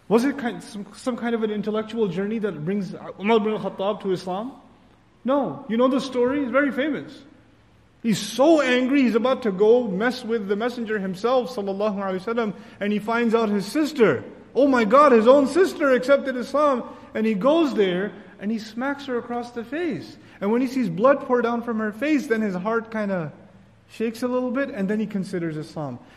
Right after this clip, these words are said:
In other words, it was an emotionally traumatic experience. Now compare, compare that to Abu Bakr as-Siddiq. Do you know how he came back to, ca-, came to Islam? Radiallahu anhu? Was it some emotional experience for him? No. He heard the message, and in a split second,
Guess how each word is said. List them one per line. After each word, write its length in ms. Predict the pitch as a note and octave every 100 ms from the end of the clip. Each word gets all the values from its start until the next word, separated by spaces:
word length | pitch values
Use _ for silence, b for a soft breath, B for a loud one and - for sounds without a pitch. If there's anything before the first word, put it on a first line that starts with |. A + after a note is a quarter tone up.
| B
In 140 | F#3+ A#3+
other 160 | B3+
words, 240 | C4 C4 A3
it 60 | A#3+
was 140 | A3
an 120 | A3
emotionally 800 | G#3+ G#3 A#3 B3 B3+ B3 B3 B3
traumatic 600 | - G#3+ F#3+ G3 G#3+ G#3+
experience. 640 | G#3 - - B3 G#3+ C3 - B B
Now 80 | A3
compare, 420 | A3 A3 A3 A#3
compare 460 | A3 G#3+ G#3 A#3+ C#4
that 220 | B3+ B3
to 100 | A3+
Abu 160 | G#3 G#3
Bakr 240 | A#3 A#3+
as-Siddiq. 560 | A3 - F3+ A3 G#3+ - B B
Do 60 | G#3
you 80 | B3
know 140 | D4+
how 160 | B3+ G#3
he 180 | F3+ G#3+
came 240 | A#3+ A#3
back 220 | A#3 A#3+
to, 120 | A#3+ G3+
ca-, 180 | G#3+
came 260 | - A#3 A#3+
to 100 | A#3
Islam? 480 | A3+ A#3 A#3 B3 C4 - B B B F#3
Radiallahu 380 | G3+ G#3+ A3
anhu? 460 | G#3+ G#3+ A#3 A#3+ B3+ - B B B
Was 160 | G#3 C4
it 100 | B3+
some 160 | C4
emotional 560 | G#3 G3 A3 A#3+ A#3 A3
experience 540 | - A3+ G#3+ A3+ A#3
for 180 | - A#3+
him? 320 | B3 C4 B3
No. 380 | B3 C#4 G#3 - B B
He 120 | G#3
heard 280 | F#3+ C4 C4
the 100 | B3+
message, 380 | A#3+ C4 C#4+ A#3
and 180 | A3 G3
in 60 |
a 80 | F#3
split 340 | - C4 C#4
second, 580 | C#4 C4 B3+ D4 C#4+ -